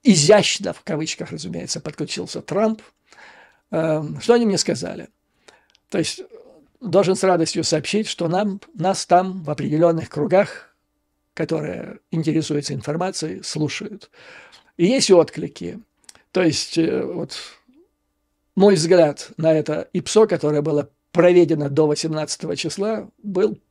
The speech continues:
тут же разделен, потому что иначе, иначе его нельзя было трактовать. Э, в частности, тогда сказали, что вот этот доклад Бундесвера, построенный на основании информации Wall Street Journal и других высказываний этих трех иностранцев,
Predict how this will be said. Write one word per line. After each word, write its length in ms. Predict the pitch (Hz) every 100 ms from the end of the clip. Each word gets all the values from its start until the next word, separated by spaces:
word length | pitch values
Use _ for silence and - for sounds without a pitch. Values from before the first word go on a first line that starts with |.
| _ -
тут 200 | 226 156
же 260 | 185 - -
разделен, 680 | 175 180 147 165 185 208 208
потому 260 | 175 165
что 160 | 151 185
иначе, 400 | 208 180 175 - - - -
иначе 480 | 185 202 233 233 240
его 140 | 233 220
нельзя 400 | 220 170 214 196
было 220 | 196 180
трактовать. 920 | 185 175 - 170 156 135 - - - _ _ - - _ _ _
Э, 300 | 175 165 165
в 80 | 143
частности, 560 | - 240 - 190 - 151
тогда 300 | 165 185 185
сказали, 460 | - 156 180 170
что 160 | 151 -
вот 140 | 156
этот 180 | 143 151
доклад 380 | 135 - 170 135
Бундесвера, 960 | 135 151 156 156 - 202 220 185 113 - _ _ _ -
построенный 640 | 156 - 175 170 156 151
на 180 | 147 151
основании 720 | - 156 151 151 151 151 -
информации 840 | - - 143 160 - 165 165 - -
Wall 160 | 156 151
Street 260 | - 131
Journal 480 | 135 175 165 147 -
и 260 | 151 - -
других 360 | 143 156 165 151
высказываний 560 | 143 - 147 151 147
этих 180 | 143 139
трех 200 | 147 147
иностранцев, 600 | 151 131 180 202 -